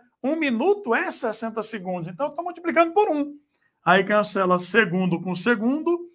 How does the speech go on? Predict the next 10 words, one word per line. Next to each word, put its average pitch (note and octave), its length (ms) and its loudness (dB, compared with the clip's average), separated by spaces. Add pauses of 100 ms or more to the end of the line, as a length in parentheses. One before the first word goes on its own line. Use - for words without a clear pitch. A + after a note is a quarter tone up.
(200)
vai G#3 260 6
dar F3 400 10 (280)
sessenta A#3 880 0
pulsações C4+ 1000 0
por B3+ 240 4
minuto. B3+ 840 -2 (480)
Ou, D4 440 12
se C4+ 260 -4
você G#3+ 360 -4
preferir A#3+ 680 -2